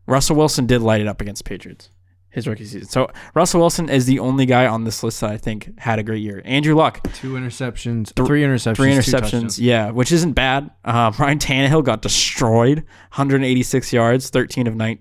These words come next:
Speaker 1: twenty-nine, four sacks. Um, E J Manuel, he wasn't that good. I know Geno Smith, I think, won, but he had three <laughs> interceptions, two hundred fourteen yards,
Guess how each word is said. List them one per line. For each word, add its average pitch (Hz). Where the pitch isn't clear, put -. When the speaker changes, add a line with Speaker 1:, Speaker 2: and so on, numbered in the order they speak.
Speaker 1:
twenty-nine, 120
four 123
sacks. 117
Um, 110
E 113
J 120
Manuel, 110
he 104
wasn't 107
that 110
good. -
I 123
know 127
Geno 123
Smith, 120
I 113
think, 110
won, 107
but 107
he 107
had 107
three 113
<laughs> -
interceptions, -
two -
hundred 117
fourteen 110
yards, 104